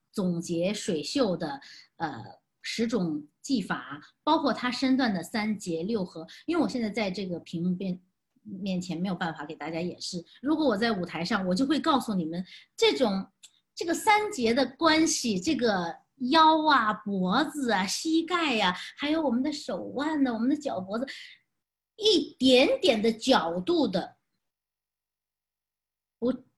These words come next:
不适当，就影响你的美观。你稍微注意点儿女性的婀娜感，不管你是男的还是女的，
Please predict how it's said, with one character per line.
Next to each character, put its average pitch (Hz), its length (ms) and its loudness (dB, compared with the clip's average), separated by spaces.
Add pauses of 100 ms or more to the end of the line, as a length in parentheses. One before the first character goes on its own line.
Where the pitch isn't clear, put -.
(880)
不 226 120 -4
适 311 260 -4
当， - 380 -2 (320)
就 339 200 4
影 220 400 4
响 196 340 2
你 175 120 0
的 175 80 -4
美 170 300 -2
观。 170 340 -4 (240)
你 302 80 6
稍 294 240 2 (240)
微 508 240 4
注 453 180 4
意 330 120 2
点 226 180 0
儿 208 160 2 (180)
女 277 160 8
性 311 220 4
的 233 140 4
婀 269 220 4
娜 208 220 4
感， 185 420 0 (280)
不 415 160 4
管 208 180 4
你 180 40 2
是 196 120 -2
男 170 180 -2
的 170 60 -2
还 180 80 -4
是 214 120 -2
女 175 180 0
的， 165 220 -8